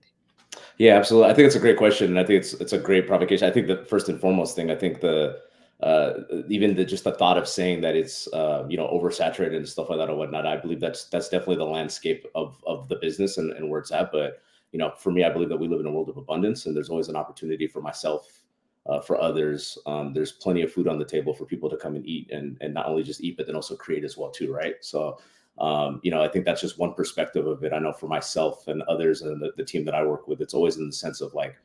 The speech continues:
you know, what's out there for you, what's the fit for you. Um, you know, I, I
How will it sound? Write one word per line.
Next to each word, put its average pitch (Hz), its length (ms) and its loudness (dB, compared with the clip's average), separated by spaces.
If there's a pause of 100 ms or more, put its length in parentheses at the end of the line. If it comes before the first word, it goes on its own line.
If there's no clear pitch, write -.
(340)
you 90 80 0
know, 85 80 2
what's 90 180 6
out 82 160 2
there 82 140 2
for 87 140 -2
you, 80 200 2
what's 76 240 0
the 78 100 -6
fit - 280 -8
for 76 160 -2
you. 69 280 -8 (140)
Um, 73 420 -8
you 78 80 -8
know, 78 60 -4
I, 80 280 0
I 80 60 -8